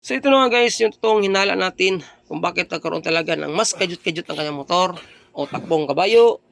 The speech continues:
eh dahil lumalalim na po ang kanyang bell. Dala na rin sa may kaedaran nila ang kamotor ni Bossing, guys, no? Yung sobra na rin sa mga eight to seven years na rin o seven to eight years. Yun, no?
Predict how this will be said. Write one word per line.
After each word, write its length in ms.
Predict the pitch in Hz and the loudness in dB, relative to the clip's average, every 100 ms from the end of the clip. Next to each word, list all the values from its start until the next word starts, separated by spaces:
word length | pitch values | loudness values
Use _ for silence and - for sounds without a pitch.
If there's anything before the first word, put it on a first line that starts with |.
| _ - | _ -4
eh 160 | 226 | -2
dahil 400 | 196 214 214 208 | 2 2 2 2
lumalalim 480 | 202 196 196 196 196 | 0 0 0 0 -2
na 80 | 190 | -4
po 240 | - 190 | -4 -4
ang 160 | - 165 | -4 -8
kanyang 480 | 151 151 147 147 135 | -6 -4 -2 -2 -2
bell. 320 | 151 139 127 | -4 -6 -6
Dala 220 | 135 214 | -4 -2
na 100 | 226 | -2
rin 140 | 208 208 | -2 -2
sa 160 | 196 | -2
may 180 | 175 180 | -2 0
kaedaran 480 | 185 180 175 160 160 | 0 -4 -4 -2 -2
nila 220 | 151 147 | -4 -8
ang 80 | 143 | -10
kamotor 480 | - 135 131 143 165 | -8 -8 -6 -6 -6
ni 160 | 131 | -8
Bossing, 400 | 120 127 120 120 | -12 -14 -14 -12
guys, 240 | 117 113 - | -12 -12 -14
no? 160 | 113 - _ _ _ | -20 -20 _ _ _
Yung 160 | - 202 | -4 -4
sobra 480 | 180 202 180 185 185 | 0 -2 -2 -2 0
na 80 | 170 | -2
rin 160 | 160 | -4
sa 80 | 139 | -6
mga 320 | 143 135 135 | -10 -10 -8
eight 160 | 160 - | -8 -8
to 100 | - | -12
seven 460 | - 139 135 127 | -8 -6 -6 -6
years 320 | 127 131 131 120 | -6 -8 -10 -14
na 80 | |
rin 160 | 123 117 | -14 -14
o 80 | - | -10
seven 320 | 160 170 160 | -6 -4 -4
to 80 | 143 | -6
eight 160 | 151 - | -10 -10
years. 460 | 135 120 - - - - _ _ _ _ _ _ | -8 -8 -10 -18 -20 -20 _ _ _ _ _ _
Yun, 160 | - 247 | -4 -2
no? 120 | 240 | -2